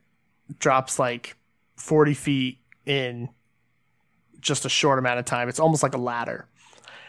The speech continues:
And then you come into, like, another office door,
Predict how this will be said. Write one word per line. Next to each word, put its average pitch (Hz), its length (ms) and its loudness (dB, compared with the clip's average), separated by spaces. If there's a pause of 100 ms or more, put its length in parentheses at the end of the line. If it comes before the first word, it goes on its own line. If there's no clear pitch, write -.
(540)
And 151 180 6
then 135 500 6
you 147 200 2
come 151 260 6
into, 135 840 4 (580)
like, 143 220 2
another 143 360 4
office 143 380 2
door, 147 560 2